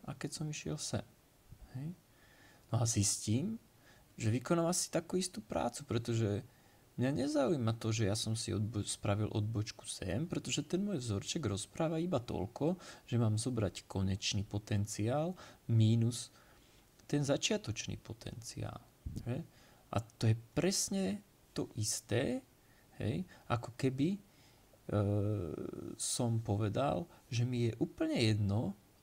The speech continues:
akou dráhou ja pôjdem, či pôjdem aj s odbočkou, alebo nepôjdem, pôjdem priamo, hej.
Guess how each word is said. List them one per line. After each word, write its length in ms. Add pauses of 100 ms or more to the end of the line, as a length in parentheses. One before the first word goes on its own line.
(140)
akou 320
dráhou 480
ja 160
pôjdem, 640 (400)
či 80
pôjdem 480
aj 240
s 80
odbočkou, 800 (160)
alebo 320
nepôjdem, 560
pôjdem 320
priamo, 640 (400)
hej. 240